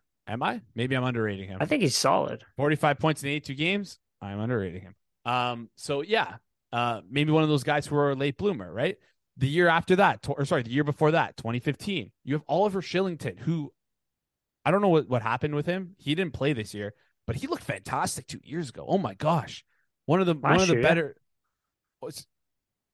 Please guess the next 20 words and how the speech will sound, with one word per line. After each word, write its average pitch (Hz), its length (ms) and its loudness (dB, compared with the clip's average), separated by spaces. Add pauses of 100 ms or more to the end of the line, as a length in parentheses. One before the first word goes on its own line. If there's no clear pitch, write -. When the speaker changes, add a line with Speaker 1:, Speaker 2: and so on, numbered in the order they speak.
(100)
Speaker 1:
yeah. 139 100 -8 (260)
Uh, 135 340 -6
not 143 300 0
last, 127 300 0 (120)
like, 120 160 -6 (120)
two 160 140 -2
years 160 200 0
ago. 92 140 -10
He 120 100 -2
didn't 147 120 -2
play 151 120 4
last 85 240 -8
year. - 140 -18 (580)
Or 127 100 4
this 147 180 2
Speaker 2:
Oh, - 100 -20
Speaker 1:
past 143 160 6
Speaker 2:
sorry, 147 220 6
Speaker 1:
year. 143 120 6
Speaker 2:
yeah, 147 60 -4